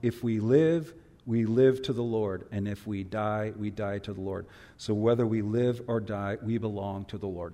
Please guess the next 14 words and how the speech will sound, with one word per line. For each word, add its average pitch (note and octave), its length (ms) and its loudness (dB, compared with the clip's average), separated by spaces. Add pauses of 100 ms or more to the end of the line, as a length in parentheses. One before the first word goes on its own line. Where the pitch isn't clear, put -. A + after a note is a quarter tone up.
We B2 420 0
belong A2 640 -6
to G#2 100 -12
the G#2 100 -6
Lord. G#2 260 -4
We A2 260 -2
live A2+ 460 -2 (140)
for A2+ 100 -8
the G#2 120 -8
Lord. F#2 320 -8 (1500)
Every D#3 300 8
gift F#3+ 340 6
you F3 120 2
have B2 500 0